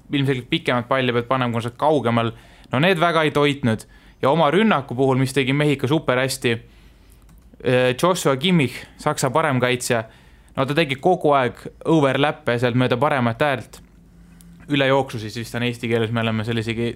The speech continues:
termini välja siin mõelnud. Et, äh, tema kogu aeg tõusis ja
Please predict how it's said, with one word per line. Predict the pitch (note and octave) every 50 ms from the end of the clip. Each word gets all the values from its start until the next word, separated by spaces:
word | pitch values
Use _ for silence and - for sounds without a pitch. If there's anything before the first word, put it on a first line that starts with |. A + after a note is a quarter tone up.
| - - -
termini | - B2+ B2 A#2+ A#2+ A#2 A#2
välja | B2 C3 B2+ B2 A#2 G#2+ - - - - - - - -
siin | - - A2+ A2+ A#2 - -
mõelnud. | - B2+ C3+ C3 A#2+ A2+ A2+ A2+ - - - - - - - - - - - - - - - - - -
Et, | - A#2+ A#2 A#2 - - -
äh, | A#2+ A#2+ A#2+ A#2+ A#2+ A#2+ A#2 A#2 - - - _ - _ _ - -
tema | - F#3 G3+ F#3 D#3
kogu | C#3 D#3+ D#3 B2+
aeg | -
tõusis | G3+ A3+ A#3 E3 B2+ C3 A#2 A2 - - - - - _ _ -
ja | A#2+ B2 B2